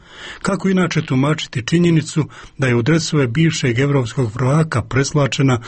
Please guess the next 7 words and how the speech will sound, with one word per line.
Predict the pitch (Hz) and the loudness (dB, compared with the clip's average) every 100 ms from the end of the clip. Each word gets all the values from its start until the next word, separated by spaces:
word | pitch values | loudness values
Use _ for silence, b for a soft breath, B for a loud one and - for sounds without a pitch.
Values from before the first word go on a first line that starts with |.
| B B | B B
sva | - 170 | 0 0
sila | - 180 147 156 | 0 0 0 2
amortizovanih | 151 160 143 - 131 117 127 123 120 | 2 2 2 -2 -2 -2 -4 -2 -2
Amerikanaca, | 123 120 113 165 160 120 104 - 107 98 B B | 0 -2 -2 2 2 2 0 -2 -2 -4 B B
kupovanih | - 175 151 120 117 104 | 0 0 2 2 0 0
na | 113 | -2
kilo, | - 165 170 120 | -2 2 2 2